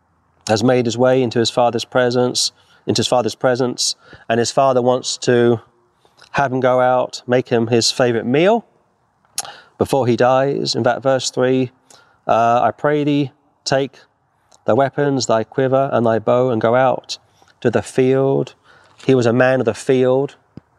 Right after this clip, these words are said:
like Nimrod, a mighty hunter. He, you know, he, he would, uh, know his way around places such as this.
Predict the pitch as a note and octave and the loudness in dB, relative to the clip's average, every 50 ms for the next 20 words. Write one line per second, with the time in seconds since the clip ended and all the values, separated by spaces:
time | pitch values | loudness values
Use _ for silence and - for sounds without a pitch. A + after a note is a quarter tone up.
0 | _ - A2+ A2+ A#2+ A#2+ G#2 A2 A#2+ B2 A#2+ A#2+ A#2+ A#2+ B2+ C3 - - _ _ | _ 0 2 2 2 2 0 -2 -2 0 0 0 2 2 2 2 0 -4 _ _
1 | - F2+ G2+ A2 A#2 B2 B2 A2+ - A#2+ A2 A2+ A#2 A#2 A#2 A2+ - - B2 A#2 | -8 -4 -2 0 2 2 0 0 -2 -6 -6 -2 0 0 0 0 0 2 2 2
2 | C3 B2 - _ _ _ _ _ _ _ _ _ - _ _ _ _ _ - A#2+ | 2 0 -4 _ _ _ _ _ _ _ _ _ -20 _ _ _ _ _ 0 2
3 | A#2+ A#2 B2+ - _ - G#2+ G2 - - B2 A#2+ C#3 - A#2 B2 C3 C3 B2 A#2+ | 2 2 2 -2 _ 0 0 0 2 2 2 2 2 2 2 2 2 4 2 2
4 | A2+ - B2+ A#2+ A#2 A#2+ B2+ B2+ B2 B2 A#2 A2 A#2+ B2 A#2+ B2 C3 C#3+ C3 - | 2 2 2 2 2 2 2 2 2 2 0 2 2 2 2 2 2 0 -4 -8
5 | - - _ - _ - - _ _ _ - G#2 G#2+ A2 A2 G#2+ G#2 - - A#2+ | -16 -20 _ -20 _ -20 -20 _ _ _ -4 0 0 2 2 0 -2 -2 -4 -4
6 | A2+ G#2 G2+ - - B2+ A#2+ - - - A2 G2 - A#2 A#2+ C3 - - - - | -2 -4 -6 -4 -2 -2 -2 -2 -4 -8 -8 -6 -2 -4 -2 -2 -2 -4 -6 -6